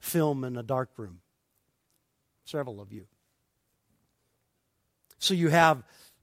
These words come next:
a negative, and you take it into the dark room, and guess what? Just like you develop a picture in a dark room, you and I live in a dark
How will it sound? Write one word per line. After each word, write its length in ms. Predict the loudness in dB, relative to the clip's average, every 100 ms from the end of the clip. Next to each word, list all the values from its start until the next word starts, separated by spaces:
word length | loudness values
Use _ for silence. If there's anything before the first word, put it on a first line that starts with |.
| _ _ _ _ _ -20 -4
a 60 |
negative, 560 | 2 6 6 4 0 0
and 140 | 0
you 120 | -2 -4
take 340 | 0 0 0
it 100 | -4 2
into 340 | 2 2 -2
the 140 | -2
dark 500 | 0 4 4 2 -2
room, 500 | -4 0 0 0 0 -2 -14 -20 _ -4
and 200 | -4 2
guess 300 | 2 2 2
what? 400 | 6 6 4 -14 _ _ _ _ _ _ _
Just 280 | -4 -4 2
like 260 | 2 2 -2
you 80 | -6
develop 400 | 0 2 0 -4
a 60 |
picture 400 | -4 -4 -2 -6
in 80 | -6
a 40 |
dark 380 | 0 0 0 -2
room, 160 | -8 -6
you 140 | -4
and 100 | -2
I 80 | -2
live 180 | -2 -4
in 60 |
a 80 | -6
dark 240 | -6 -6